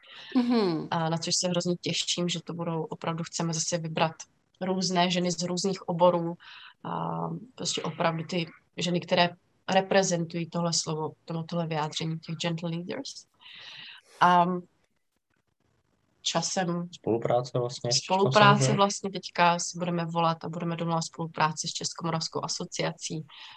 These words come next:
Speaker 2: podnikatelek
Speaker 1: Mhm.
Speaker 2: a manažerek. Také s náma chce spolupracovat vlastně T-Mobile, Mioweb a, a další různé firmy.
Speaker 1: Wow.
Speaker 2: Takže se hrozně těším na to, jak budeme ty spolupráce navazovat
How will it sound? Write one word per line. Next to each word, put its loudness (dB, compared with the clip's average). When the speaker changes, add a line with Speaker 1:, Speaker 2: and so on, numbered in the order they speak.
Speaker 2:
podnikatelek 0
Speaker 1:
Mhm. 0
Speaker 2:
a -6
manažerek. 6
Také 2
s 0
náma 2
chce -6
spolupracovat -6
vlastně -6
T-Mobile, 2
Mioweb 0
a, -4
a -10
další -2
různé -2
firmy. 0
Speaker 1:
Wow. -2
Speaker 2:
Takže 6
se 2
hrozně -2
těším 0
na 2
to, -4
jak 0
budeme -2
ty -10
spolupráce -2
navazovat 2